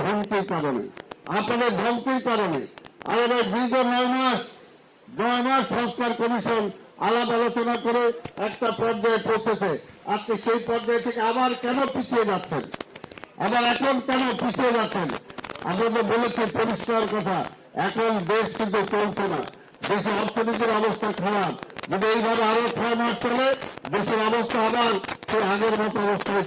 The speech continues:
চলে যাবে। তাই আমরা চাই, আজকে বিদেশে কোনো ইনভেস্টমেন্ট আসতেছে না, আজকে বিদেশি প্রতিষ্ঠান আসতে আসতে বলছে একটা নির্বাচিত সরকারের জন্য আমরা অপেক্ষা করছি, নির্বাচিত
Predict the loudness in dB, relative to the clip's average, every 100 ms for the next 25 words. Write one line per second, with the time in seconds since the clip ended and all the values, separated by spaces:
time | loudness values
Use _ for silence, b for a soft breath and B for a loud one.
0 | 0 2 2 2 0 0 -4 -12 -16 -4
1 | 0 2 2 2 0 -2 2 2 2 -2
2 | -6 -14 -16 -16 -14 -6 -4 -2 -2 0
3 | 0 0 0 -2 -2 -2 0 0 0 0
4 | 0 -2 -2 -2 -4 -6 -4 -4 -6 -8
5 | -14 -14 -10 -6 -4 -2 -2 0 0 0
6 | 0 -2 -2 -2 -2 -2 0 0 -2 -2
7 | 0 0 0 0 0 0 0 0 -2 -10
8 | -8 -6 -4 -2 0 0 2 0 0 0
9 | 0 0 -2 -2 0 2 2 2 2 2
10 | 2 0 0 -2 -2 0 -2 0 -2 -2
11 | -6 -12 -6 -2 0 0 0 0